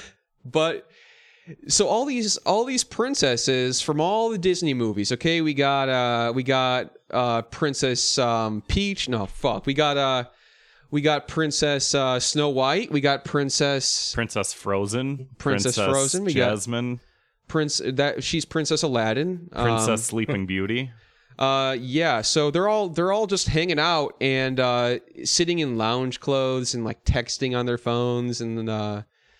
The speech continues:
Speaker 1: you know, this is, uh, truly an epic moment. Um,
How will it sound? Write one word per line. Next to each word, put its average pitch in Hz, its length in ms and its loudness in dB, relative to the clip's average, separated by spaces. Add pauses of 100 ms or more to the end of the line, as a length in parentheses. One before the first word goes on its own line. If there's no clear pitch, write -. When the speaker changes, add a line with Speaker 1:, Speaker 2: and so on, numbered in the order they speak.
(560)
Speaker 1:
you 139 140 0
know, 135 160 0
this 156 160 0
is, 165 260 -2
uh, 131 220 2
truly 156 400 0
an 131 80 -2
epic 123 340 -2
moment. 120 460 -2
Um, 113 500 0